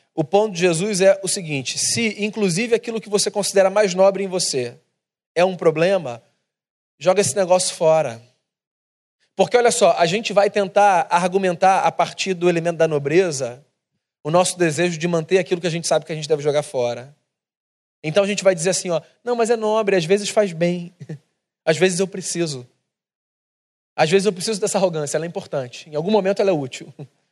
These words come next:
Não, você não precisa dessa arrogância. Você pode construir as relações de outro jeito.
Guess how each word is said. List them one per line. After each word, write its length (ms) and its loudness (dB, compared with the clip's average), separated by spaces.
Não, 120 2
você 200 -2
não 120 0
precisa 340 -4
dessa 200 -2
arrogância. 560 -4
Você 140 0
pode 220 2
construir 360 2
as 80 2
relações 380 2
de 60 -6
outro 200 -6
jeito. 360 -12